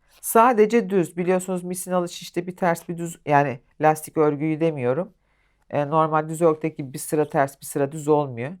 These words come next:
Dönüp dönüp devamı düz örüyorsunuz. Bu şekilde dönerek düz ördüm. Şu iki üç ilmek daha gösterdikten sonra kaç santim ördüğümü göstereceğim.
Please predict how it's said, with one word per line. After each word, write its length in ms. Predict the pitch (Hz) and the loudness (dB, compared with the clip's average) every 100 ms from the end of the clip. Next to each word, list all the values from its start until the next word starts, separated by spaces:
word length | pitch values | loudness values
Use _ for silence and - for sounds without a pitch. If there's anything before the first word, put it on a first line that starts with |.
| _ _ _ _ _ _ _ _ _ - | _ _ _ _ _ _ _ _ _ 4
Dönüp 340 | 226 156 - | 4 4 -2
dönüp 260 | 151 165 - | -6 -6 2
devamı 420 | 196 151 147 185 | 4 4 4 0
düz 140 | 170 139 | -4 -2
örüyorsunuz. 760 | 120 117 113 - 104 - _ _ _ _ _ _ _ | 0 0 -4 -8 -18 -20 _ _ _ _ _ _ _
Bu 80 | 269 | -8
şekilde 680 | - 151 - 123 120 180 254 _ _ _ _ _ _ _ _ _ 208 | -2 -2 -2 -4 -2 -4 -6 _ _ _ _ _ _ _ _ _ -6
dönerek 680 | 202 151 131 165 - _ _ _ _ _ _ _ _ _ _ _ _ _ _ _ - | -2 0 0 -4 -8 _ _ _ _ _ _ _ _ _ _ _ _ _ _ _ -8
düz 200 | 196 180 | -4 4
ördüm. 440 | 170 143 123 117 - _ _ _ _ _ _ _ _ _ _ _ _ _ _ _ _ _ _ _ _ _ _ _ _ _ _ _ _ _ _ _ _ _ | 6 6 2 -8 -12 _ _ _ _ _ _ _ _ _ _ _ _ _ _ _ _ _ _ _ _ _ _ _ _ _ _ _ _ _ _ _ _ _
Şu 260 | _ - - | _ -20 -20
iki 220 | 170 - | -18 -12
üç 220 | 170 165 | -12 -12
ilmek 340 | 151 135 131 - | -16 -14 -14 -12
daha 160 | 131 | -12
gösterdikten 760 | 131 143 147 - 143 139 - 147 | -10 -12 -12 -12 -12 -12 -12 -12
sonra 260 | - 131 139 | -12 -14 -10
kaç 260 | - 175 | -10 -10
santim 380 | - 151 143 156 | -6 -6 -6 -8
ördüğümü 520 | 139 135 131 139 139 | -6 -6 -4 -6 -6
göstereceğim. 640 | 120 110 - 110 110 139 | -8 -10 -8 -8 -8 -10